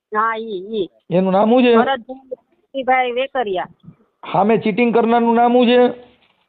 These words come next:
Speaker 1: ભરતભાઈ પ્રાગજીભાઈ વેકરિયા.
Speaker 2: હા, અને શેના બારામાં ઈ હતું? આપણે આની પહેલા તમે ફોન કર્યો તો, તમારા સીતુભાઈએ ફોન કર્યો તો, ઈ શેના બારામાં કર્યો તો?
Speaker 1: ઈ આ પ્લોટનું જ સિટિંગ કરી ગયા છે.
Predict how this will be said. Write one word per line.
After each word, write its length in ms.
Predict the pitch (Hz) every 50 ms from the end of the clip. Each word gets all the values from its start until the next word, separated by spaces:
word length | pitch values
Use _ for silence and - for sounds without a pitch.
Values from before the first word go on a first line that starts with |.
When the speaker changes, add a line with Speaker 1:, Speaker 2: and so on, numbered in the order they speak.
| _ _ _ _ _ _ _ _ -
Speaker 1:
ભરતભાઈ 580 | 240 277 294 311 294 247 294 302 311 311 311 302
પ્રાગજીભાઈ 540 | - 294 285 294 269 285 294 262 269 269 262
વેકરિયા. 480 | 262 285 302 - 294 262 208 196 185 - - _ _ _ _ - -
Speaker 2:
હા, 220 | 196 208 202 180 147 131 147 -
અને 180 | 170 175 185 170
શેના 280 | - 202 214 220 233
બારામાં 380 | 214 220 226 226 226 220 220 220
ઈ 140 | 214 214 208
હતું? 320 | 208 202 214 208 202 202
આપણે 180 | 196 190 190 196
આની 180 | 190 185 190
પહેલા 200 | 175 196 196 196
તમે 180 | 190 202 196 180
ફોન 220 | 151 190 196 190
કર્યો 180 | 185 214 220 214
તો, 120 | 190 208
તમારા 240 | 180 202 208 208 190
સીતુભાઈએ 420 | 156 202 190 220 214 190 214 214
ફોન 240 | 202 165 190 208 202
કર્યો 200 | 196 214 214 214
તો, 80 | 196 220
ઈ 60 | 208
શેના 240 | 190 220 226 240 233
બારામાં 340 | 220 233 226 226 214 220 190
કર્યો 200 | 202 208 208 196
તો? 360 | 202 202 202 196 196 - _ _ _ _ _ _ _ _ _ _ _ _ _ _ _ _ 240 233 247
Speaker 1:
ઈ 140 | 254 262 269
આ 100 | 247 240
પ્લોટનું 520 | - 254 262 277 277 277 - 285 285 262
જ 40 | 202
સિટિંગ 340 | - 277 269 277 269 262 -
કરી 220 | 269 262 277 269
ગયા 160 | 254 285 285
છે. 220 | 285 302 294 285